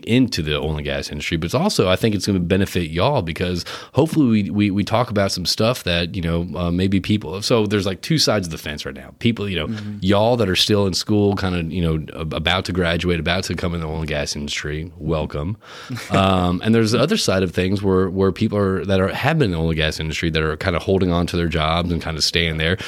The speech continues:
Speaker 1: So I kinda wanted this to kinda be a, um, uh, an avenue for, um, people on both sides of the fence to kinda hear what's going on, because I think right now there's so much uncertainty, as you said. People are nervous. People are scared. I don't think people are,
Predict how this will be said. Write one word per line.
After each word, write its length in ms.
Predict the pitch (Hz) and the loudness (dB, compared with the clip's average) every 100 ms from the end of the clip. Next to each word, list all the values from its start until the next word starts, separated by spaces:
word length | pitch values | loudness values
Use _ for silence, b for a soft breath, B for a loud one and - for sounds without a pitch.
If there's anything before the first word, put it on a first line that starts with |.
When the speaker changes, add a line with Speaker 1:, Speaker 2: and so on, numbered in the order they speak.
| B B B B | B B B B
Speaker 1:
So 240 | - 107 | 2 4
I 120 | 117 | 2
kinda 280 | 143 156 185 | 2 2 4
wanted 320 | 120 117 95 | 4 4 4
this 240 | 95 123 - | 2 2 0
to 100 | - | -2
kinda 200 | 92 82 | 0 2
be 200 | 87 87 | 2 2
a, 200 | 82 80 | 2 0
um, 420 | 78 73 71 69 - - | 0 -2 -6 -12 -16 -8
uh, 320 | 80 78 73 | -4 -4 -4
an 120 | 87 85 | -6 -4
avenue 600 | 95 113 120 82 76 78 | 0 0 0 -2 -4 -6
for, 760 | - - 82 80 78 76 76 - B B B - | -8 -4 -2 0 -2 -2 -6 -8 B B B -8
um, 480 | 80 78 73 73 - - | -6 -4 -6 -8 -12 -2
people 240 | 151 151 | 0 2
on 100 | 95 | 2
both 220 | 98 117 | 4 2
sides 340 | - - 107 92 | 2 0 0 0
of 60 | |
the 60 | 78 | -6
fence 360 | - 107 120 - | -6 -2 -2 -4
to 80 | |
kinda 180 | - 87 | -4 -4
hear 180 | 80 117 | 0 0
what's 180 | 101 - | 0 0
going 260 | 90 85 | -2 0
on, 180 | 98 127 | 0 0
because 220 | 104 92 | 0 0
I 60 | 107 | 0
think 160 | 113 95 | 0 0
right 160 | 95 | 0
now 340 | 92 107 85 76 | 0 0 -2 -4
there's 300 | 85 90 - | -2 0 2
so 200 | - 123 | 2 2
much 160 | 113 | 2
uncertainty, 580 | 104 85 117 107 110 117 | 0 -4 -2 -2 0 0
as 120 | 92 | 2
you 100 | 87 | 0
said. 300 | - 73 104 - _ _ _ _ - - - - | 0 -4 -6 -10 _ _ _ _ -14 -12 -12 -2
People 240 | 127 120 | 0 4
are 220 | 120 95 - _ _ - - | 2 2 -6 _ _ -8 0
nervous. 400 | 101 92 92 - | 4 4 2 0
People 200 | 110 101 | -2 -2
are 40 | |
scared. 260 | - - B B B B B B | -4 -6 B B B B B B
I 60 | - | 0
don't 160 | 120 107 | 0 2
think 180 | 117 | 0
people 220 | 101 110 104 | 2 2 4
are, 300 | 98 95 | 2 0